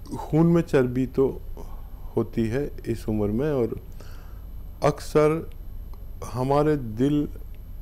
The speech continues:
की जो रगें हैं, नसें हैं, नर्व हैं,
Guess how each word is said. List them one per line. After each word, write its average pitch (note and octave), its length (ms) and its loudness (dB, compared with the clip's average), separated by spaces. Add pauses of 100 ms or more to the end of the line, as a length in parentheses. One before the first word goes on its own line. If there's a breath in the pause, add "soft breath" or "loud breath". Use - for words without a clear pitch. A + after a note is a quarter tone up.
(400)
की C#3+ 140 0
जो C#3 440 2 (300)
रगें A2+ 460 6
हैं, A2+ 300 -2
नसें A2+ 440 0
हैं, G#2+ 160 -2
नर्व A2 480 2
हैं, G#2 160 -2